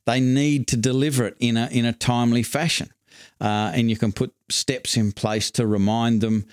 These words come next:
um, and they, they need to understand the penalty, uh, or the pain or the cost that they incur for not being prepared, not being organised, and not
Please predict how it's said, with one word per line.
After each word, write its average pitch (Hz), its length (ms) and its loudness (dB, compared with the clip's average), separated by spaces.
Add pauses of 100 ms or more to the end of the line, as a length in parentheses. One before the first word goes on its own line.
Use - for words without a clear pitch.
(260)
um, 98 460 -2
and 107 320 0
they, 107 380 -2
they 107 200 -2
need 110 520 -2
to 107 100 0
understand 104 720 0
the 92 60 -4
penalty, 113 640 -2 (340)
uh, 95 260 -2
or 104 140 -2
the 95 120 -2
pain 110 840 0
or 98 240 -2
the 90 180 -8
cost - 640 -4 (320)
that 127 240 -4
they 139 360 0
incur 120 720 0 (320)
for 139 380 -2
not 123 380 0
being 127 340 0
prepared, 110 560 -2
not 127 280 -2
being 120 300 2
organised, 107 640 0
and 95 100 2
not 104 240 -2